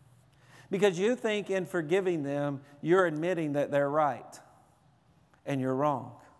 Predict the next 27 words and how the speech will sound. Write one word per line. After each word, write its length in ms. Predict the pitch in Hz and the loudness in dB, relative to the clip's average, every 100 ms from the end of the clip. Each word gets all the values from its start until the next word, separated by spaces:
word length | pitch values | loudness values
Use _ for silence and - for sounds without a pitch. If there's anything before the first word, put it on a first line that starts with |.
| _ _ _ _ _ _ _ - | _ _ _ _ _ _ _ -10
It's 80 | |
not 140 | 233 185 | -4 0
necessarily 500 | 151 - 170 143 123 | 0 -2 -4 -2 -4
true. 340 | - 131 208 - - _ _ _ _ _ _ _ _ _ _ _ _ _ _ _ _ _ | -4 -4 -4 -6 -20 _ _ _ _ _ _ _ _ _ _ _ _ _ _ _ _ _
You, 1200 | 214 - - - - - - - 202 208 - 233 | -8 -8 -14 -16 -18 -16 -18 -16 -14 -14 0 0
you, 220 | 247 285 | 6 6
you're 120 | 269 277 | 6 2
scared 360 | - 330 330 | 4 4 6
to 40 | 226 | 4
lose 420 | 185 294 311 180 | 4 6 6 2
something. 580 | - 165 127 - 151 113 - - - _ _ _ _ _ _ _ _ | 2 2 2 -10 -16 -16 -20 -20 -20 _ _ _ _ _ _ _ _
You're 80 | - | -6
scared 280 | - 349 311 | 4 4 6
to 80 | 226 | 2
lose 340 | 214 311 294 | 4 2 2
something 380 | 247 202 202 196 | -2 -2 -2 -4
in 140 | 214 | -4
just 200 | 220 247 | -4 -4
being 300 | 214 214 185 | -4 -2 -4
kind 500 | - 208 233 262 277 | -6 -4 -2 0 -2
and 200 | 214 202 | -2 -8
forgiving 680 | - 196 170 220 202 156 120 127 | -6 -6 -2 -2 -2 -4 -6 0
others, 560 | 143 120 117 - - - - - | 0 0 -8 -14 -18 -20 -20 -4
being 280 | 226 233 202 | 0 2 0
gracious 520 | 196 247 247 214 165 | 0 0 0 -4 -6
to 120 | - | 0
others, 460 | 127 147 120 113 - | 4 4 2 -6 -12